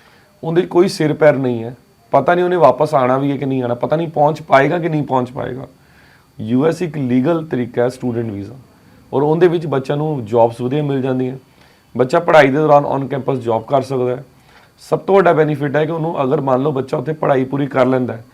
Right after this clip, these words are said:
ਉਸ ਤੋਂ ਬਾਅਦ ਆਪਣੇ ਵੀਜ਼ਾ ਨੂੰ work permit 'ਚ ਕਨਵਰਟ ਕਰ ਸਕਦਾ ਹੈ। ਤਾਂ ਔਰ ਕਿਤੇ ਨਾ ਕਿਤੇ ਅੱਠ, ਸੱਤ, ਅੱਠ ਸਾਲ ਹੀ ਬੰਦਾ ਵਧੀਆ ਸੈਟਲਮੈਂਟ ਕਰ ਸਕਦਾ ਆਪਣੀ।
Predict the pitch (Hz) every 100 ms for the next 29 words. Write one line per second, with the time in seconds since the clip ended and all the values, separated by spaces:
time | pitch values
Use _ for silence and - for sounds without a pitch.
0 | _ _ - 160 185 190 175 180 175 151
1 | 165 160 135 - 147 139 135 143 123 120
2 | - 113 - 123 131 123 _ _ _ _
3 | - 180 180 180 160 185 175 190 - 147
4 | - 156 139 165 156 151 139 135 143 143
5 | 131 165 160 123 123 120 117 120 - 127
6 | 135 - 139